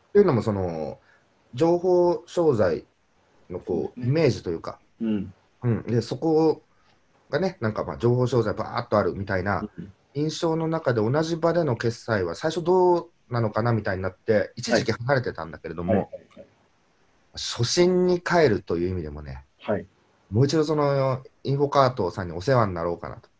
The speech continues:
Speaker 2: うーん。
Speaker 1: いうので、月額更新と、まあ、年額更新それぞれ、まあ、設定して、
Speaker 2: はい。
Speaker 1: 電話して、
Speaker 2: はい。
Speaker 1: えーっと、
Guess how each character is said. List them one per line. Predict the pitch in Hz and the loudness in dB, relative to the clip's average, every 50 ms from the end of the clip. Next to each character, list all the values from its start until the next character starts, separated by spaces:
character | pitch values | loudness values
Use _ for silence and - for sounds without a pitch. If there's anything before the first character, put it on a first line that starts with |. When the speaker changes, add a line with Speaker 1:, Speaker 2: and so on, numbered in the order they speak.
| _ _ - | _ _ -2
Speaker 2:
う | 113 | 0
ー | 123 131 135 139 143 143 143 147 143 143 143 139 135 135 135 123 | 0 2 2 0 0 0 -2 -2 -4 -4 -4 -4 -6 -6 -4 -2
ん。 | |
Speaker 1:
い | 120 127 | 0 2
う | 123 120 117 | 4 4 2
の | 107 90 85 | 2 0 -2
で、 | 80 113 110 | 0 0 0
月 | - - 107 101 - 123 127 | 2 0 -2 -2 -2 0 0
額 | 117 123 120 - 127 123 | 0 0 0 -2 -4 -6
更 | - 135 127 | -2 -2 -2
新 | 117 - 110 95 87 | -2 -2 -4 -6 -6
と、 | - | -6
ま | 90 98 | -6 -6
あ、 | |
年 | 92 101 107 107 | -4 -2 -2 -2
額 | 107 107 - - | -2 -4 -8 -6
更 | - 117 107 | -4 -2 -2
新 | 104 - 80 | -2 -4 -6
そ | - 113 | -4 0
れ | 110 110 | 0 0
ぞ | 101 98 90 | 0 0 -2
れ、 | 82 82 | -4 -4
ま | 87 80 | -6 -8
あ、 | 73 | -10
設 | - - 85 - - _ _ - | -10 -10 -12 -12 -14 _ _ -6
定 | 95 87 87 85 | -4 -4 -4 -4
し | - - | -6 -6
て、 | - 101 92 76 - - _ _ _ | -4 -2 -2 -2 -4 -8 _ _ _
Speaker 2:
は | - - 110 | -10 -8 -6
い。 | 90 - - _ _ _ _ _ _ _ _ _ | -6 -8 -10 _ _ _ _ _ _ _ _ _
Speaker 1:
電 | - 120 113 104 101 98 | 0 2 2 2 2 0
話 | 98 95 | -2 -2
し | 95 - - | -4 -6 -6
て、 | - 101 87 - - - _ _ - | -4 -4 -4 -4 -6 -12 _ _ -8
Speaker 2:
は | 107 98 | -6 -6
い。 | 85 - - _ _ _ _ _ _ _ _ _ _ _ _ _ _ - | -6 -8 -14 _ _ _ _ _ _ _ _ _ _ _ _ _ _ -10
Speaker 1:
え | 92 85 69 60 50 - | -8 -8 -8 -8 -12 -14
ー | - | -18
っ | _ _ | _ _
と、 | - 71 58 50 - - - | -8 -6 -6 -8 -10 -12 -16